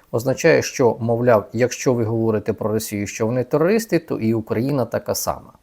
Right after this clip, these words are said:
І тепер ми повинні говорити з світом з позиції того, що ви або не визнаєте нас терористами, якщо прагнете до переговорів,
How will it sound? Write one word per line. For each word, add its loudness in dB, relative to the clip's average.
І 2
тепер 6
ми 4
повинні 0
говорити 0
з 0
світом -2
з -4
позиції -2
того, 2
що -2
ви 0
або 4
не 0
визнаєте -4
нас 2
терористами, 0
якщо -4
прагнете 0
до -4
переговорів, 0